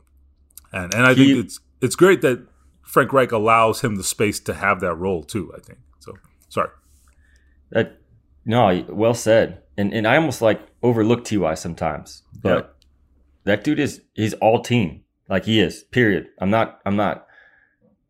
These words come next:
Speaker 2: saying that because the Colts want me to say that or 'cause T Y wants me to say that.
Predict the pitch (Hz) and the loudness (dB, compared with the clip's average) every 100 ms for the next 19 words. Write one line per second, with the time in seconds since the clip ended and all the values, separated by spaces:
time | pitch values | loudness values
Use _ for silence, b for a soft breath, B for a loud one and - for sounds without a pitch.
0 | _ - 113 110 107 101 101 - _ _ | _ -2 2 2 4 2 2 -4 _ _
1 | _ _ _ - 110 90 101 98 - 107 | _ _ _ -4 -4 -2 -2 -4 -2 -2
2 | 107 82 87 82 80 82 - _ 90 90 | -2 -4 -4 -2 -2 -4 -6 _ -12 -12
3 | - 104 95 90 82 85 78 78 76 67 | -6 0 2 0 -2 -8 -10 -6 -6 -4
4 | 64 - | -6 -12